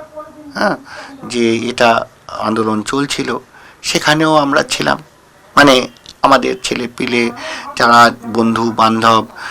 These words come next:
হ্যাঁ, ওই পাড়া ও পাড়া, আমা-, আমি মনে করি আমার পাড়া থেকেই টোটাল সত্তর আশি জন গেছিল, all across political party। আমি কিন্তু এক-, এট-, বারবার করে এক জিনিসটা বলতে চাইছি,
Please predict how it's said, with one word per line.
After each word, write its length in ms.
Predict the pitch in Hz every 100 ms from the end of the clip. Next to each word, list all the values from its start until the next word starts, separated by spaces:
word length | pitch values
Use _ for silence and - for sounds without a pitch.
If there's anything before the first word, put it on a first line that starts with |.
| - - -
হ্যাঁ, 300 | 156 117 - - - - -
ওই 240 | 139 143
পাড়া 340 | 131 120 117
ও 100 | 117
পাড়া, 220 | 113 123 127
আমা-, 240 | 156 -
আমি 200 | 170 214
মনে 280 | 214 208 214
করি 200 | 220 214
আমার 240 | - 175 196 -
পাড়া 220 | 180 185
থেকেই 640 | 190 190 190 190 160 190 -
টোটাল 640 | 170 165 180 160 156 190 190 - - - -
সত্তর 640 | - - 214 - - 226 202
আশি 300 | 156 160 -
জন 320 | 185 170 156 131
গেছিল, 420 | 117 - - - - - - - - -
all 320 | 190 214 220
across 680 | 220 - 156 - - 180 175 -
political 360 | 147 139 135
party। 300 | 123 117 110 98 - - _ -
আমি 160 | 127
কিন্তু 220 | 139 147 -
এক-, 280 | 160 -
এট-, 220 | 160 160 135
বারবার 400 | 156 170 185 180
করে 200 | 180 175
এক 220 | 160 151
জিনিসটা 360 | 156 156 -
বলতে 320 | 151 143 135 123
চাইছি, 420 | 120 110 -